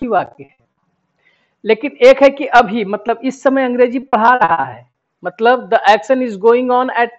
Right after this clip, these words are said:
present, तब बनाएंगे he is reading, he is reading, अभी वह क्लास ले रहे हैं, पढ़ा रहे हैं। लेकिन वह अंग्रेजी पढ़ा रहा है,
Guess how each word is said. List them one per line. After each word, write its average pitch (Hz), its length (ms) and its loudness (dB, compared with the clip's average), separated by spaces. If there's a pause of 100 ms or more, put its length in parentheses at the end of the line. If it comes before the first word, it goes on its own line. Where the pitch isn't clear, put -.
present, 185 500 -4 (560)
तब 165 140 -6
बनाएंगे 185 420 -4
he 190 280 -8
is 277 160 -8 (140)
reading, 147 420 -10 (1040)
he 262 140 -2
is 254 120 -6
reading, 202 300 -4
अभी 175 180 -8
वह 196 140 -4
क्लास 190 640 -4
ले 180 100 -8
रहे 170 120 -6
हैं, 165 100 -14
पढ़ा 147 300 -6
रहे 127 100 -16
हैं। 123 140 -20 (1040)
लेकिन 220 360 0
वह 269 300 6
अंग्रेजी 254 460 2
पढ़ा 208 580 4
रहा 190 360 4
है, 143 300 -12